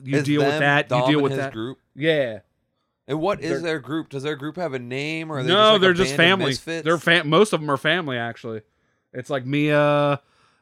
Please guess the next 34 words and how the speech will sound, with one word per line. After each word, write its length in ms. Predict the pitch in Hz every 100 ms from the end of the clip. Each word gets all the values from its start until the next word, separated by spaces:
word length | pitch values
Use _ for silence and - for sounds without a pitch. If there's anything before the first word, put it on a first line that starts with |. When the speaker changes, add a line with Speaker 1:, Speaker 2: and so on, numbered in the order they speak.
| -
Speaker 1:
and 360 | 147 147 143 143
you 200 | 135 233
have 120 | 233
to 80 | 147
see 160 | - 151
the 80 | 113
first 360 | 143 165 -
one. 120 | 123
We'll 140 | 135 285
watch 260 | 320 -
the 80 | 170
first 340 | - 165 208 131
one. 160 | 107
I'm 100 | 135
kind 200 | 160 214
of 80 | 196
excited 360 | 135 - 170 147
to 60 |
watch 220 | 107 98 131
the 60 |
Speaker 2:
I'm 80 | 160
Speaker 1:
first 120 | 117
Speaker 2:
down. 260 | 110 113 135 -
Speaker 1:
one. 100 | 139
Speaker 2:
I'd 60 |
watch 240 | 127 107 -
it. 20 |
Speaker 1:
First 240 | 226 302 -
one's 200 | 220 135
good. 400 | 185 208 151 131 _ -
Second 420 | - 233 220 202
one 220 | 190 180
is, 100 | 156 - - - -
a 120 | -